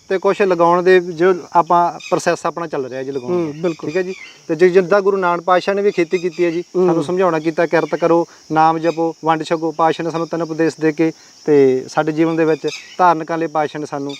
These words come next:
Speaker 1: ਬਖਸ਼ਿਸ਼ ਕੀਤੀ
Speaker 2: ਸੋ
Speaker 1: ਜੀ।
Speaker 2: ਬਿਲਕੁਲ, ਜਿਸ ਤਰ੍ਹਾਂ ਗੱਲ ਕੀਤੀ ਜਾਵੇ ਇਸ ਸਾਰੇ ਖੇ-, ਬਾਗ ਦੀ, ਤਾਂ ਕਹਿੰਦੇ ਪਾਣੀ ਦੀ ਜਿਹੜਾ ਮੇਨਟੇਨ ਬੜੀ ਲੋੜ ਪੈਂਦੀ ਹੈ, ਕਿਉਂਕਿ ਜੇਕਰ ਆਪਾਂ ਬੂਟਾ ਲਗਾਉਂਦੇ ਹਾਂ ਤਾਂ ਪਾਣੀ ਦੀ ਜਿਹੜੀ ਆ
Speaker 1: ਜੀ, ਜੀ।
Speaker 2: ਸਭ ਤੋਂ ਜ਼ਰੂਰਤ ਪੈਂਦੀ ਹੈ। ਉਸ ਨੂੰ ਹੌਲੀ ਜਾ ਕੇ ਲਗਾਇਆ ਜਾਂਦਾ, ਫਿਰ ਉਸ ਤੋਂ ਬਾਅਦ ਉਹਦੀ
Speaker 1: ਜੀ,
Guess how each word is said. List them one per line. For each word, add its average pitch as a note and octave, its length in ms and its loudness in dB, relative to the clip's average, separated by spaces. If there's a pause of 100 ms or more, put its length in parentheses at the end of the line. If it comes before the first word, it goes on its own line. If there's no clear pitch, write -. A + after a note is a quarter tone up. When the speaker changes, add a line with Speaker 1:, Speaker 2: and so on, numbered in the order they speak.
(160)
Speaker 1:
ਬਖਸ਼ਿਸ਼ E3 320 0
ਕੀਤੀ C3 240 -8
Speaker 2:
ਸੋ B3 80 6
Speaker 1:
ਜੀ। A3 60 0
Speaker 2:
ਬਿਲਕੁਲ, C#4 320 0
ਜਿਸ G#3+ 140 -2
ਤਰ੍ਹਾਂ A3 200 -4
ਗੱਲ E3+ 180 -2
ਕੀਤੀ E3+ 260 -8
ਜਾਵੇ E3+ 240 -2 (100)
ਇਸ G#3+ 220 -6
ਸਾਰੇ F3 520 0
ਖੇ-, E3 260 0
ਬਾਗ D#3 320 0
ਦੀ, D#3+ 200 -6 (300)
ਤਾਂ F#3+ 120 -2
ਕਹਿੰਦੇ G#3 280 0
ਪਾਣੀ E3 240 0
ਦੀ F#3 120 -2
ਜਿਹੜਾ F3+ 200 -2
ਮੇਨਟੇਨ E3+ 380 -4
ਬੜੀ D#3+ 160 -4
ਲੋੜ E3 260 -2
ਪੈਂਦੀ D3+ 200 -4
ਹੈ, E3 40 0
ਕਿਉਂਕਿ E3 280 -6
ਜੇਕਰ F3+ 320 -2
ਆਪਾਂ F3+ 260 -2
ਬੂਟਾ D#3 300 -4
ਲਗਾਉਂਦੇ D#3+ 260 -2
ਹਾਂ E3+ 120 -4
ਤਾਂ F#3+ 160 0
ਪਾਣੀ E3 260 -2
ਦੀ F3+ 120 -6
ਜਿਹੜੀ F3 220 -2
ਆ F3+ 60 0
Speaker 1:
ਜੀ, - 260 -14
ਜੀ। C3 100 -4
Speaker 2:
ਸਭ F#3 140 0
ਤੋਂ G#3+ 160 4
ਜ਼ਰੂਰਤ F#3 320 0
ਪੈਂਦੀ E3 220 0
ਹੈ। F#3 60 4
ਉਸ F3+ 60 -2 (100)
ਨੂੰ G3 180 -2
ਹੌਲੀ F#3 180 2
ਜਾ F#3+ 140 4
ਕੇ G3 180 2
ਲਗਾਇਆ D#3+ 420 4
ਜਾਂਦਾ, E3+ 280 2
ਫਿਰ F3+ 120 -6
ਉਸ F3+ 200 -4
ਤੋਂ F#3+ 80 -10
ਬਾਅਦ E3+ 200 -6
ਉਹਦੀ F3 120 -4
Speaker 1:
ਜੀ, F#3 60 -6